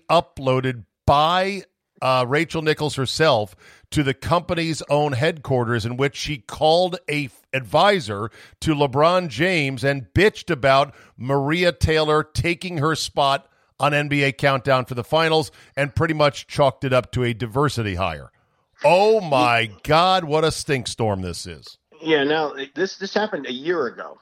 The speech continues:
Speaker 2: This, this is
Speaker 1: Right.
Speaker 2: important to note that, that this happened just before they went into the bubble or just as they were going into the bubble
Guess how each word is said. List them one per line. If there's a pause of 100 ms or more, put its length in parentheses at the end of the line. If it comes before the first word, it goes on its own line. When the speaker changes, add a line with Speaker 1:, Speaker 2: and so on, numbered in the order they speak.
(140)
Speaker 2:
This,
this
is
Speaker 1:
Right.
Speaker 2:
important
to
note (180)
that,
that
this
happened
just
before
they
went
into
the
bubble
or
just
as
they
were
going
into
the
bubble